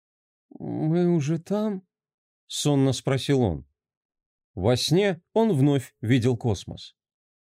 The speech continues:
«Уже светает», сказал шакал. Салих сел, а затем стянул одеяло и вышел на балкон. Шакал бесшумно последовал за ним. Они стояли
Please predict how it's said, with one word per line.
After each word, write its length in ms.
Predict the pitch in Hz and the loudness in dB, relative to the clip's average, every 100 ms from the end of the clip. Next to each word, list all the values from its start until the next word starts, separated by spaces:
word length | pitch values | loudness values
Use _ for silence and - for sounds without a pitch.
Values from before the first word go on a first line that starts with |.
| _ _ _ _ _ _ - | _ _ _ _ _ _ -10
«Уже 480 | 78 76 73 117 | -8 -8 -4 -2
светает», 1080 | 110 - 101 120 - 107 71 62 62 - - _ _ _ _ _ | -2 -4 0 -2 -2 -4 -4 -8 -12 -18 -20 _ _ _ _ _
сказал 540 | - - 151 120 110 | -6 -2 2 2 0
шакал. 540 | - 113 - 82 65 - _ _ _ _ _ _ _ _ - | 0 -4 -4 -8 -8 -14 _ _ _ _ _ _ _ _ -16
Салих 460 | - 123 110 113 | -4 0 2 2
сел, 400 | - - 90 71 _ _ _ _ - | -2 -4 -4 -6 _ _ _ _ -4
а 100 | 120 | 0
затем 360 | 117 165 226 196 | 0 2 2 0
стянул 440 | - 165 160 131 | 0 2 4 4
одеяло 540 | 98 104 104 135 156 - - | 2 0 0 0 -2 -6 -6
и 120 | 202 | 0
вышел 380 | 170 120 - 113 | 4 2 4 2
на 140 | 110 104 | 4 2
балкон. 540 | 104 95 - 73 - _ _ _ _ | 0 -2 -6 -10 -12 _ _ _ _
Шакал 600 | - 110 98 120 147 151 _ _ | -4 -2 2 2 2 0 _ _
бесшумно 580 | 120 143 - 175 226 220 | 0 0 2 0 2 0
последовал 680 | 202 208 - 117 92 95 95 | 0 -2 0 0 2 2 0
за 180 | 85 101 | 0 -2
ним. 320 | 95 78 - _ _ _ _ _ _ _ _ _ | -2 -4 -10 _ _ _ _ _ _ _ _ _
Они 280 | - 117 214 | -2 2 2
стояли 640 | - - 135 185 180 160 | 0 0 2 2 2 0